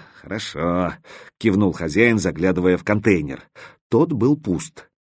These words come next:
Слон вытащил из автомата магазин, кинул в ящик стола, опустившись в кресло, побарабанил пальцами по столешнице. Заточка захлопнул дверь, прислонившись к ней спиной,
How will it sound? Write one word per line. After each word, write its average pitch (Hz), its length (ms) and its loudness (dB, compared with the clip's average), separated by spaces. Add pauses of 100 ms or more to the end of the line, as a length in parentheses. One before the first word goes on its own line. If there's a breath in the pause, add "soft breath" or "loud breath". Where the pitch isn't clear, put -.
(220 loud breath)
Слон 113 340 0
вытащил 98 420 2
из 95 180 -2
автомата 82 400 -4
магазин, 110 600 0 (280 loud breath)
кинул 139 320 2
в - 60 -4
ящик 80 380 -4
стола, 101 460 2 (240)
опустившись 101 720 -2
в - 60 -16
кресло, 156 580 4 (280 loud breath)
побарабанил 113 600 4
пальцами 90 460 -2
по 117 140 2
столешнице. 85 800 2 (920)
Заточка 127 540 -2
захлопнул 151 560 -2
дверь, 123 460 8 (260 loud breath)
прислонившись 104 720 0
к - 80 -20
ней 110 160 2
спиной, 107 680 4